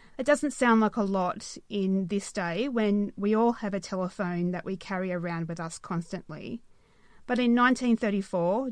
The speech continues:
during the Great Depression, not every home had a telephone or could even afford one.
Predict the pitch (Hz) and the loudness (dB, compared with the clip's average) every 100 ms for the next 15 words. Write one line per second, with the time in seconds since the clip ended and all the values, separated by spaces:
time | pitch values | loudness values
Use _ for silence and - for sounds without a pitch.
0 | - 214 196 185 165 190 - 185 - 175 | -4 0 2 0 -2 -2 -2 -6 -8 -8
1 | 165 170 160 226 - - - - _ 269 | -8 -10 -6 -6 -8 -20 -20 -20 _ -2
2 | - 254 247 220 214 196 196 196 180 190 | 4 4 4 2 2 2 0 -2 -4 -4
3 | 170 170 175 160 190 202 - - - 220 | -6 -6 -8 -6 -6 -8 -12 -20 -6 -2
4 | 214 247 - 196 190 180 - 175 175 170 | 0 0 0 0 0 -2 -2 -2 -2 -4
5 | 113 - | -6 -12